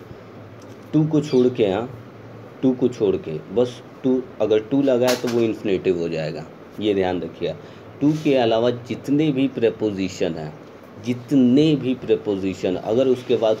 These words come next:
कोई भी verb आता है वो आईएनजी हो जाता है, ठीक है,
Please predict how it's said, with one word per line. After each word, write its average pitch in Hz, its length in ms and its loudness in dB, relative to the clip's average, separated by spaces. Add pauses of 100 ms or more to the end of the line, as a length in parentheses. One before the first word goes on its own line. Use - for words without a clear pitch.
(100)
कोई 131 160 4
भी 131 140 4
verb 113 340 4
आता 92 300 2
है 80 160 -4
वो 95 220 -2 (140)
आईएनजी 98 460 0
हो 82 140 -6
जाता 78 340 -4
है, 82 200 -12 (680)
ठीक 110 200 -2
है, 143 160 2